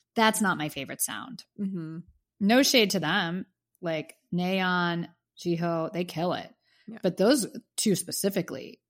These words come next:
Speaker 1: can kill lower notes. We've heard them do it. Let them. Let's get, let's
Speaker 2: Right?
Speaker 1: get some more dynamics here in these songs.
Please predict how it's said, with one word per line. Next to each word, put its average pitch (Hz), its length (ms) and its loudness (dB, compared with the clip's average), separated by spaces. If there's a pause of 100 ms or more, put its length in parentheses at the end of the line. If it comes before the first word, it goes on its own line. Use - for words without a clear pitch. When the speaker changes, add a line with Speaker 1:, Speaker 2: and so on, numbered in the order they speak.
(120)
Speaker 1:
can 160 180 2
kill 156 340 0
lower 143 280 -4
notes. - 320 -8
We've 151 140 -4
heard 160 180 -6
them 135 140 -8
do 143 200 -10
it. 135 180 -10 (420)
Let 311 340 2
them. 156 360 2 (100)
Let's 226 200 -2
get, 330 220 0
let's 302 160 0
Speaker 2:
Right? - 20 -6
Speaker 1:
get 370 160 0
some 320 180 2
more 285 180 4
dynamics 233 480 2
here 185 140 0
in 165 100 0
these 165 200 -2
songs. 190 560 0